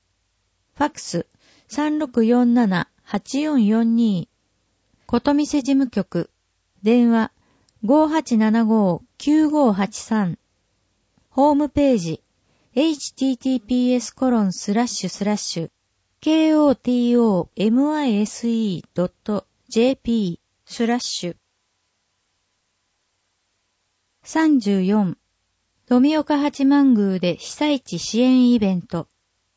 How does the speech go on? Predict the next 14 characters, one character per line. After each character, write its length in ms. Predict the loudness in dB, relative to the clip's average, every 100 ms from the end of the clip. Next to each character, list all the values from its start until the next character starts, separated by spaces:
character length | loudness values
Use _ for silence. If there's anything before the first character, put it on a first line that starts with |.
| _ _
九 120 | -2 0
月 280 | 0 2
二 160 | 2 4
十 180 | 2 0
八 300 | -2 -4 -2
日 340 | -2 -4 -6
土 220 | -2 0
曜、 340 | 0 0 0 -6 _
二 220 | 0 2 2
十 180 | 0
九 160 | 0 0
日 420 | 0 -2 -8 -10 -6
日 360 | -6 -6 0 0
曜。 360 | 2 0 -4